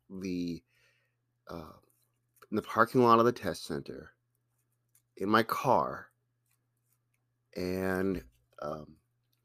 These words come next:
I didn't get much sleep at all the night before,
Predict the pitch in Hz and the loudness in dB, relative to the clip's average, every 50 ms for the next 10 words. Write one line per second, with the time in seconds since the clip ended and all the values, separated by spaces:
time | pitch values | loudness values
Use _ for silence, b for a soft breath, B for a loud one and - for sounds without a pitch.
0 | _ _ - - - _ _ _ _ _ _ _ _ _ _ _ _ _ _ _ | _ _ -16 -16 -16 _ _ _ _ _ _ _ _ _ _ _ _ _ _ _
1 | _ _ _ _ _ _ _ _ _ _ _ - 95 95 101 98 127 139 160 156 | _ _ _ _ _ _ _ _ _ _ _ -8 -6 -6 -2 0 4 6 10 10
2 | 156 127 131 131 120 - - - 135 139 131 - - 107 107 - - - 110 123 | 10 10 8 6 6 4 4 8 10 8 8 8 6 4 4 4 4 6 10 12
3 | 127 127 117 101 92 90 80 82 78 76 78 78 - 85 - - - 76 69 65 | 12 12 12 10 8 4 2 0 -2 -2 -2 -4 -6 -10 -12 -10 -8 -6 -4 -4
4 | 65 69 92 - | -4 -6 -8 -12